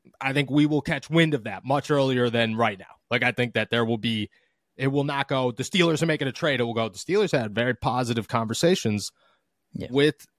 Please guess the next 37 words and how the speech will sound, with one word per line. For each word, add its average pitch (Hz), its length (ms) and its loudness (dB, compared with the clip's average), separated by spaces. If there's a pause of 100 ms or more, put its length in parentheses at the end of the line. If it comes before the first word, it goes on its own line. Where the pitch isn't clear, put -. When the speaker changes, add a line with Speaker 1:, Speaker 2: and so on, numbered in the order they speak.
Speaker 1:
Ryan 139 320 0
Poole 156 320 6
and 127 100 2
the 120 60 0
Bears 156 400 2
about 127 320 -2
trading 123 340 0
for 117 140 -8
Justin 117 300 -4
Fields," 127 260 2
and 117 100 -2
then 120 240 2 (360)
it'll 131 200 0
move 131 240 2
from 113 160 -10
there. 127 200 -2
But 131 120 -2
I 165 120 0
think 170 220 -2
that 143 180 2
if 120 80 -4
that, 139 240 2 (200)
if 127 160 -4
that 156 260 0
conversation 143 600 0
were 131 140 4
to 127 40 -2
happen, 120 380 0
if 107 80 -4
things 127 320 -6
did 131 240 2
go 117 380 0 (560)
in 139 160 -2
that 139 240 0
direction, 117 680 -2 (1000)
I 117 80 -2
mean, 101 300 -4